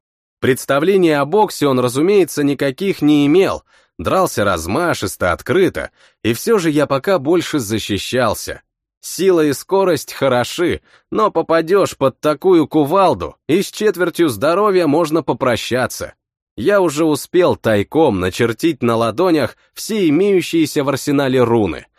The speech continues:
Правда, от рисования кровью пришлось воздержаться, во избежание лишних вопросов или обвинений в нечестном колдовстве.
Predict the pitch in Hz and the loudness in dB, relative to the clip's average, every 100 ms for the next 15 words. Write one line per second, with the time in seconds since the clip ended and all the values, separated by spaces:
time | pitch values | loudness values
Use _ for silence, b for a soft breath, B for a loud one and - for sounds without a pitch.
0 | b b b - 175 147 143 127 135 156 | b b b 0 0 2 0 0 -2 0
1 | 160 175 160 143 - 185 175 147 120 135 | 2 2 2 0 0 0 2 0 0 -2
2 | 123 170 185 139 139 104 117 110 110 147 | -2 0 0 -2 -4 0 0 0 -2 -2
3 | 113 - - _ - 82 123 127 147 151 | -4 -8 -14 _ -10 -2 0 0 0 0
4 | 202 196 165 143 151 180 151 127 110 113 | 2 2 4 2 2 0 0 -2 0 -2
5 | 127 190 147 - - _ b b 190 247 | 0 0 0 -4 -14 _ b b -2 2
6 | 170 113 90 117 156 208 175 123 110 117 | 2 0 -2 0 2 4 4 2 0 -2
7 | - 131 - 113 98 101 90 82 - - | 0 -4 -2 -4 -2 -2 -2 -4 -6 -8
8 | 80 65 | -8 -8